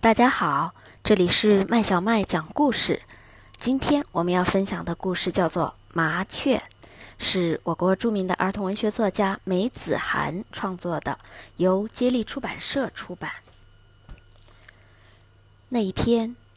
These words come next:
我没有上学，因为那一天是星期天。我一清早就听见很多人在叫喊，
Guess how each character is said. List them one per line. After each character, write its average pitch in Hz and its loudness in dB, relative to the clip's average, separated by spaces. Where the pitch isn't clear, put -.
我 180 -4
没 208 -6
有 233 -4
上 226 -4
学， 175 -4
因 233 -6
为 254 -4
那 262 -4
一 233 -4
天 240 -4
是 - -8
星 277 -4
期 277 -2
天。 269 2
我 180 -4
一 208 -6
清 285 -2
早 - -6
就 196 -8
听 214 -4
见 208 -2
很 147 -10
多 208 -2
人 226 0
在 180 -4
叫 175 -2
喊， - -8